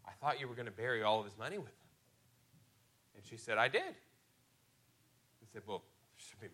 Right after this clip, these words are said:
millions of dollars. I don't see anything." She says, "Well, I wrote him a check."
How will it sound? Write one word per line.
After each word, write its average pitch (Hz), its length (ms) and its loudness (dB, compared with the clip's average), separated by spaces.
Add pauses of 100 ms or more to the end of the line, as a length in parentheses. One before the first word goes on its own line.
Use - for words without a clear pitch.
millions 131 300 4
of 123 60 2
dollars. 160 260 12
I 143 40 8
don't 147 160 6
see 151 120 -2
anything." 151 400 -2 (540)
She - 80 -20
says, 151 200 0
"Well, 151 120 12
I 160 80 12
wrote 160 180 10
him 151 80 0
a 147 60 0
check." - 280 -4